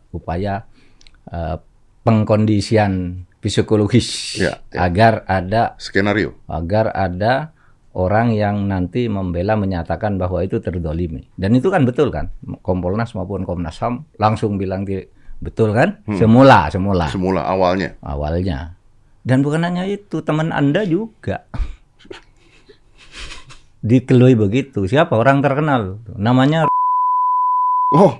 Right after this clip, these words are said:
Speaker 1: Nah, iya,
Speaker 2: Oh.
Speaker 1: di-, dibilangin begitu juga.
Speaker 2: Dibilangin gitu juga?
Speaker 1: Iya, dan beberapa orang lagi dihubungi, dia hanya nangis saja.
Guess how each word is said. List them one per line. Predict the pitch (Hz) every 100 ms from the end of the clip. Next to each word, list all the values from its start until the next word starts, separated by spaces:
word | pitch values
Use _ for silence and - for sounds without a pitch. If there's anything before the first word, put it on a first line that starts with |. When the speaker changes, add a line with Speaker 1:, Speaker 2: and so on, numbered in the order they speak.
| -
Speaker 1:
Nah, | 85 113 123
iya, | 143 196
Speaker 2:
Oh. | 196
Speaker 1:
di-, | 156 143
dibilangin | 151 143 143 143 160
begitu | 175 180 196
juga. | 208 262 440
Speaker 2:
Dibilangin | - 180 190 190
gitu | 180 175
juga? | 180 107 -
Speaker 1:
Iya, | 392 508 403 302 - 190
dan | 165 120
beberapa | 131 127 143 147
orang | 160 180 180
lagi | 226 151 143 180 _
dihubungi, | 117 131 131 117 123 147 196 226 _
dia | 131 147 170
hanya | 170 180 185
nangis | 175 190 196
saja. | 247 202 -